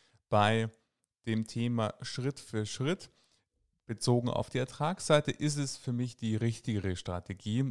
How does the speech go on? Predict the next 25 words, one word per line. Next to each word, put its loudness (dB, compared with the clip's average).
weil 0
hier -2
einfach -2
die -4
Wirkungskette 0
ein -4
Stück -6
weit 0
langsamer 2
ist. -8
Und -2
genauso 4
gilt -4
es -2
für 0
dich, -2
wenn 2
du -2
persönliche -4
Veränderungen -4
machen -2
willst, -2
dir -4
zu -8
überlegen, -2